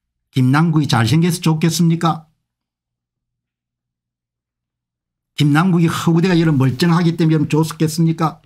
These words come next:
김남국이 이런 정치 잘하라고 좋겠습니까? 천만의 말씀입니다.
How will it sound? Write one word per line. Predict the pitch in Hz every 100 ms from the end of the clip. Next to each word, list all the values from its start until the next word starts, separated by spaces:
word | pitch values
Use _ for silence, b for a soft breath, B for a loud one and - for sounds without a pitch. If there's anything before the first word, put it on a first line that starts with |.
| - _ _ _ _ _ _ _ _ _ _
김남국이 | 151 147 175 185 196
이런 | 175 165
정치 | 175 196 - 165
잘하라고 | 131 139 175 170
좋겠습니까? | 160 165 170 - 165 175 185 160 _ _ -
천만의 | - 180 220 214
말씀입니다. | 123 92 - 110 90 92 -